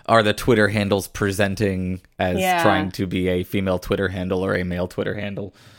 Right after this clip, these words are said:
Speaker 2: I, you know, I, it's, it's sort of, it's a, a equal opportunity. <laughs>
Speaker 1: Uh-huh.
Speaker 2: Insults, as, as far as I can tell, are pretty equal opportunity. The most intense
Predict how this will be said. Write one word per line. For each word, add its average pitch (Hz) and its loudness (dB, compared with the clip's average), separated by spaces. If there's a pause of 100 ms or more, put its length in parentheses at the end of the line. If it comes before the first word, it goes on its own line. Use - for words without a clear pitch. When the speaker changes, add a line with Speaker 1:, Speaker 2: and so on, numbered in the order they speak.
(440)
Speaker 2:
I, 311 4
you 339 6
know, 359 6
I, 330 4
it's, 311 -2
it's 339 0
sort 392 2
of, 370 -2
it's 262 0
a, 220 4
a 202 2
equal 349 6
opportunity. 214 4
<laughs> 415 -8 (520)
Speaker 1:
Uh-huh. 98 2 (400)
Speaker 2:
Insults, 277 6 (100)
as, 226 4
as 208 0
far 220 6
as 208 2
I 185 4
can 175 -4
tell, 170 0
are 165 2
pretty 170 -4
equal 156 -4
opportunity. 160 -2 (220)
The 220 6
most 240 4 (240)
intense 202 0